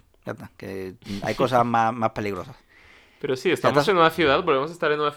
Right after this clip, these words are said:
Speaker 2: en una metrópolis, ¿no? Básicamente, porque Thriller
Speaker 1: Sí.
Speaker 2: Bark era un pueblo abandonado de la mano de Dios, veníamos de Water Seven, que también era una
Speaker 1: Hmm.
Speaker 2: gran ciudad, y ahora volvemos.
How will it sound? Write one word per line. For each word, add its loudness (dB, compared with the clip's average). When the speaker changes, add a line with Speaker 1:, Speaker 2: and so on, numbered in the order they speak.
Speaker 2:
en -4
una 0
metrópolis, -6
¿no? -8
Básicamente, -10
porque -6
Thriller -2
Speaker 1:
Sí. 0
Speaker 2:
Bark -2
era -4
un -10
pueblo 0
abandonado -4
de 0
la -2
mano -6
de -4
Dios, -8
veníamos -6
de -2
Water -4
Seven, -8
que -10
también -8
era -4
una -6
Speaker 1:
Hmm. -4
Speaker 2:
gran -2
ciudad, -4
y -4
ahora -2
volvemos. -2